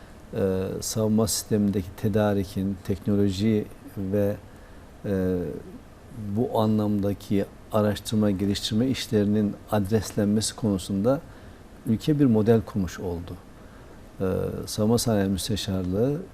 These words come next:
ülkedeki savunma ve güvenlik sanayi teknoloji konularında, e, millileştirmeyi, yerleştirmeyi sağlayan, sağlaması gereken bir, e,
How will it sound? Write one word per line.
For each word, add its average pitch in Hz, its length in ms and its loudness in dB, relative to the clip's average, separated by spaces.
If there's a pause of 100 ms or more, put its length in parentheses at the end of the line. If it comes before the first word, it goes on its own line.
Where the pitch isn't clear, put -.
(140)
ülkedeki 110 800 -2 (180)
savunma 104 760 2 (120)
ve 104 80 -2
güvenlik 104 500 0 (180)
sanayi 104 560 0
teknoloji 101 600 0
konularında, 98 800 2 (760)
e, 98 320 2 (420)
millileştirmeyi, 107 1300 2
yerleştirmeyi 104 720 2
sağlayan, 107 640 -2 (260)
sağlaması 104 560 0
gereken 98 540 2 (100)
bir, 110 280 8
e, 98 340 2